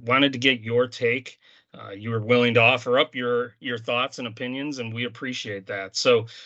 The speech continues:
our listeners are ready to hear what you have to say and hear what we have to say about this. So let's, let's jump in. Thanks again for, for joining us.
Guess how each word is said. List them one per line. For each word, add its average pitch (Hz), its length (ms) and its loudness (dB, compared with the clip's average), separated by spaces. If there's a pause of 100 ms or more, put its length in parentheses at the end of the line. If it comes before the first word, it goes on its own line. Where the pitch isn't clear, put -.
(160)
our 127 100 2
listeners 139 720 0
are 120 340 2
ready 127 360 0
to 120 440 -4
hear 135 300 -2
what 123 160 -2
you 123 180 0
have 127 220 2
to 120 80 -8
say 131 440 4
and 110 300 -4
hear 123 100 4
what 117 160 0
we 139 160 2
have 117 240 4
to - 80 -16
say 113 300 -2
about 117 300 -4
this. 147 360 -2 (280)
So 127 400 2
let's, 131 500 -2
let's 131 240 0
jump 135 260 -2
in. 107 300 -2
Thanks 117 320 -2
again 113 420 -2
for, 107 340 -6
for 117 160 -6
joining 107 440 -2
us. - 300 -8